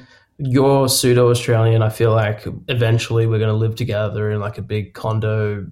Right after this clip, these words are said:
like, apartment complex or something here in Australia with Josh Green. So what have you, compared to Josh Green that you saw when they, when he first joined the Mavs, you were covering the team closely then, to the Josh Green that you see now,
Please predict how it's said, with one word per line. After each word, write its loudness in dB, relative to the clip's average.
like, -8
apartment -4
complex -8
or -8
something -4
here -2
in -4
Australia 0
with 2
Josh 0
Green. -4
So 4
what 4
have 2
you, 2
compared 2
to 2
Josh 2
Green 4
that 0
you 0
saw 2
when 2
they, 0
when -2
he 0
first -2
joined 2
the 0
Mavs, 0
you -4
were -4
covering -4
the -2
team -2
closely -4
then, -2
to -2
the 4
Josh 2
Green 2
that -2
you 0
see 0
now, -2